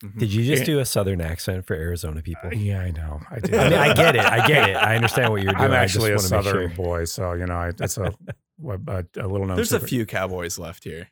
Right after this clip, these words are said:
Speaker 3: There is a few. Um, I work with a couple, but, uh, you know,
Speaker 2: <laughs>
Speaker 3: even to the point that the, the funny point, 'cause when you pour nitro, it's,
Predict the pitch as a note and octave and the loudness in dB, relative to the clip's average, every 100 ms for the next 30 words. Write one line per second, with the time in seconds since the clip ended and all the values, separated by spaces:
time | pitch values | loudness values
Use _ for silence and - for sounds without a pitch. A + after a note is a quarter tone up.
0 | _ A2 A2 A#2 B2 A2+ A#2+ - G#2 G2+ | _ -2 0 2 2 2 -2 -2 0 2
1 | G2 G2+ B2+ A#2+ A2+ G#2+ G#2+ A2+ G#2+ G#2 | 0 -2 -4 -2 -2 -2 -2 -2 -2 -2
2 | F#2+ A2 G#2+ G#2 A#2 B2 C3+ B2+ C3+ A2 | -2 -2 -4 -6 -4 0 0 0 0 0
3 | G#2 - C3 C3+ C#3+ F#3 D#3+ D#3 C3 D3 | 0 -2 -2 0 0 0 -2 -2 -2 -2
4 | C3+ C3+ A2+ - G#2+ G#2+ - C3+ C3+ A#2+ | -2 -4 -8 -6 -6 -4 -2 -2 0 -2
5 | G#2+ A#2+ A#2 A#2 - F3 B2 A#2 C3+ A#2+ | -2 -2 -2 -2 0 0 0 -2 -2 -2
6 | G2 F#2+ - | -2 -2 -4